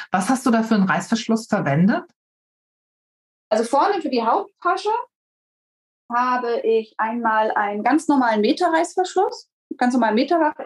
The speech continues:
Speaker 2: das ist der mit den drei Millimetern wirklich nur einen kleinen bei dem einen Rucksack. Ich habe aber auch einen großen verwendet.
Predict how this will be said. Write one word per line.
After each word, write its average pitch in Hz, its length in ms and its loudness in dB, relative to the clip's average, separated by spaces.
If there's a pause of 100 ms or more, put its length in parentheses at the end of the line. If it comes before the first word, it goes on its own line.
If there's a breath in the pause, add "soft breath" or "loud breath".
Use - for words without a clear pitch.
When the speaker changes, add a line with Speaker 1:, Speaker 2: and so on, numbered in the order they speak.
Speaker 2:
das 254 180 -4
ist - 340 -6 (760)
der 226 260 2
mit 226 320 0
den 214 240 0
drei 226 320 2
Millimetern 294 580 4
wirklich 330 220 2
nur 285 120 4
einen 247 80 0
kleinen 262 300 2 (180)
bei 269 80 2
dem 269 160 2
einen 302 200 4
Rucksack. 349 440 -2 (680)
Ich 190 60 2
habe 226 160 2
aber 320 180 4
auch 294 60 0
einen 277 100 -2
großen 349 300 0
verwendet. 220 560 -4